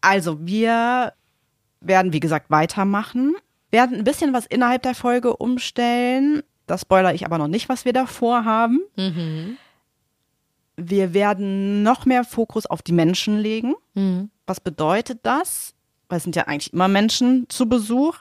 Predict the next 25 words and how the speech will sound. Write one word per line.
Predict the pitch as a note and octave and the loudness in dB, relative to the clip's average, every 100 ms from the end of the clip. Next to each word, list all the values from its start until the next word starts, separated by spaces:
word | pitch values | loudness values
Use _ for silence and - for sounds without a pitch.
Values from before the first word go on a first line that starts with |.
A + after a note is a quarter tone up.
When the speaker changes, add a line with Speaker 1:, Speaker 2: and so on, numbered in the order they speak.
| _ - | _ -4
Speaker 1:
ähm, | G#3 G#3 | -2 0
aber | - G3+ G#3+ A#3+ B3 - _ _ | 2 2 4 4 2 -2 _ _
wir | F#3 F#3+ | -4 2
wollen | A3 D4+ | 4 4
noch | C#4+ | 2
mal | A#3 A3 | 0 0
so | G#3+ | 0
die | G3 | -2
unterschiedlichsten | A3+ C4 A#3 - B3+ F#3 - F#3+ | -2 -2 -4 -6 -8 -8 -6 -4
Werdegänge | D4+ D4+ F#3+ D#3+ D3 C#3+ | -2 0 0 0 0 -2
auch | - D3+ - _ _ _ - | -2 -4 -6 _ _ _ -2
beleuchten. | E3+ D#3 D#3 D#3 - - C3+ D3+ _ - - - _ | 2 2 2 0 -6 -6 -4 -4 _ -20 -20 -20 _
Also | - D#3+ E3 - | 0 2 0 -2
wie | F3+ G#3 | 0 0
ist | F#3+ F3 | 0 -2
man | D3 C#3+ | -4 -2
zum | D#3+ | -4
Job | D#3 C#3+ - | -4 -6 -8
gekommen, | C#3 A3 G#3 F#3 | -4 2 4 4
den | F3 | 2
man | E3+ D#3+ D#3+ | 2 2 2
heute | E3 D#3 E3+ | 2 0 0
macht? | D#3 D3 D3+ - - - _ _ _ _ _ | 0 0 -4 -12 -18 -20 _ _ _ _ _
Oder | - A3+ G#3 - | 4 6 6 4
auch | E3 F3+ - | 6 4 0